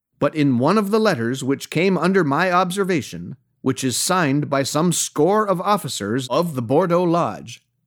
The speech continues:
there are no less than six of them who sign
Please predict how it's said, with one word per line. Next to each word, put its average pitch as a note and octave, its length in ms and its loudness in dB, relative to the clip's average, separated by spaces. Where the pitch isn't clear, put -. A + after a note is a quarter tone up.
there C#3+ 140 0
are C#3+ 180 2
no D3 240 4
less E3+ 420 2
than B2 260 -2
six - 480 -4
of G2+ 160 -6
them F2+ 280 -10
who B2 160 -2
sign C3+ 580 0